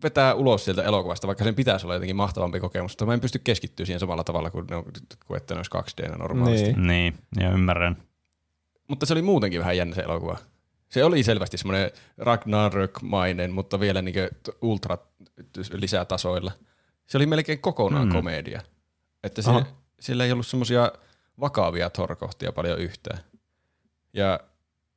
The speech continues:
Speaker 1: niin. Tuntui, että se oli melkein tarkoituksella semmoinen tosi juustoinen komedia suurilta osin. Ja vi-, vitsejä oli aivan siis tuhottomia määriä. Jotkut oli hauskoja vitsejä, jotkut oli semmosia, että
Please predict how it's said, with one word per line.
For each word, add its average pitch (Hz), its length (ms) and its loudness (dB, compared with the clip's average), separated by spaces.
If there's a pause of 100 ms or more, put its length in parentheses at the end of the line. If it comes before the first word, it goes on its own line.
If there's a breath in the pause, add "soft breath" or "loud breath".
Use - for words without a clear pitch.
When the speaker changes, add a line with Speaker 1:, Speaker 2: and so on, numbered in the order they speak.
(360)
Speaker 1:
niin. 87 420 -4 (460)
Tuntui, 127 200 0
että 117 100 -4
se - 60 -2
oli 120 300 0
melkein 113 280 -2
tarkoituksella - 560 -4
semmoinen 80 200 -12
tosi 87 240 -8
juustoinen 85 500 -6
komedia 87 440 -4
suurilta 92 400 -6
osin. 90 260 -8 (280)
Ja 110 200 -10
vi-, 131 220 -4 (140)
vitsejä 98 400 -2
oli 98 240 -2
aivan 95 280 -2
siis 98 200 -6 (220)
tuhottomia 87 600 -2
määriä. 82 460 -6 (540)
Jotkut 139 280 -2
oli 92 100 0
hauskoja 104 380 0
vitsejä, 95 300 -2
jotkut 98 280 -4
oli 92 100 -6
semmosia, 92 340 -6
että - 180 -10